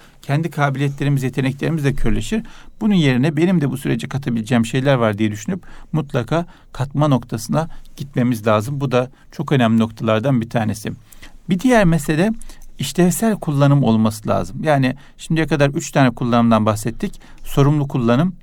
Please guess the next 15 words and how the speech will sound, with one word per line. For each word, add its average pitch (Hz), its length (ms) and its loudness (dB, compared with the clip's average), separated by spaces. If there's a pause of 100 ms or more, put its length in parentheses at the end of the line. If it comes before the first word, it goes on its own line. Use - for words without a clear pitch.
(120)
güvenli 131 380 4
kullanım, 131 500 0 (140)
aktif 139 380 -4
kullanım. 139 480 0 (240)
Dördüncüsü 127 560 0
de 208 160 0 (320)
işlevsel 135 500 0
kullanımdır. 117 600 0 (420)
İşlevsel 151 520 2
kullanım 135 360 2
ne 156 120 0
demektir? 123 460 0 (300)
Hayatımı 156 720 0 (280)
kolaylaştıracak 143 960 2
şekilde 139 580 -2